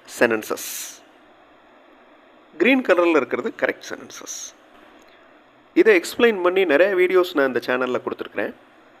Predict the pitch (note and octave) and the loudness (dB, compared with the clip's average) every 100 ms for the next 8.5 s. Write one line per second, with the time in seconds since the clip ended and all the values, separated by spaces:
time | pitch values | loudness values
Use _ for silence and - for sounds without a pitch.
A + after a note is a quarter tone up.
0 | _ _ - - B3 A#3+ F3 - C#3+ - | _ _ -12 -2 2 4 2 2 0 2
1 | C3 - - - - A#2+ A2+ G#2+ - _ | 0 -2 -14 -16 -6 2 2 2 -10 _
2 | _ _ _ _ _ _ _ _ - _ | _ _ _ _ _ _ _ _ -20 _
3 | _ _ D#3+ - A3+ D3+ C3 A#2 D#3 - | _ _ -4 0 0 2 2 2 0 -4
4 | - - - _ _ - A#3 G#3 E3 C3+ | -20 -20 -20 _ _ 0 4 6 6 2
5 | C#3 D#3 - C#3 C3+ C3+ C3+ - B2 B2 | 0 -2 0 0 2 2 0 -6 -2 0
6 | B2 B2 - A2+ A#2 A2 - G2 G#2 B2 | 2 0 0 0 2 2 0 -2 -4 -6
7 | - _ - - - - _ C#3+ G3+ - | -10 _ -20 -20 -20 -20 _ -2 -2 0
8 | F3 D3 D3 D3+ D3 | 2 4 2 0 -4